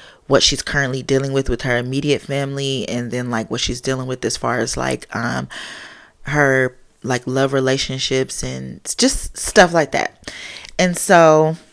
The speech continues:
um, I, I just noticed that she's, like, she was very just, like, passionate about it, very passionate in a very, like,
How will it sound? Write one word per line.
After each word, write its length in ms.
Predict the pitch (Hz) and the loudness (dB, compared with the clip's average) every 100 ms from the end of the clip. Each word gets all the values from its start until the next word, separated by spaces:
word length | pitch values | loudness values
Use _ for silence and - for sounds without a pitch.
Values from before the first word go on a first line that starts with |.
| _ _ _ _ _ _ _ _ _ _ _ _ - | _ _ _ _ _ _ _ _ _ _ _ _ 0
um, 240 | - 175 160 | 6 6 8
I, 160 | 165 165 - | 8 6 8
I 80 | 185 | 8
just 180 | 220 | 8
noticed 240 | 214 208 190 | 8 6 8
that 120 | 175 | 6
she's, 200 | - 170 | 4 4
like, 300 | 160 156 - | 2 2 0
she 140 | - | 0
was 120 | 175 156 | 2 2
very 320 | 160 151 151 | 4 4 2
just, 260 | - 147 | -2 -2
like, 180 | - 131 | -2 -2
passionate 520 | - 139 131 - 127 | 2 4 4 2 0
about 280 | 110 - 101 | -2 0 0
it, 80 | 107 | 2
very 200 | 143 147 | 2 2
passionate 520 | 147 151 147 147 143 | 2 -2 -2 -4 -4
in 180 | - 147 | -4 -2
a 280 | 139 139 139 - - - - - _ | 0 0 -2 -8 -20 -20 -20 -20 _
very, 360 | 139 156 151 143 | 4 6 8 6
like, 420 | 139 131 131 | 4 2 0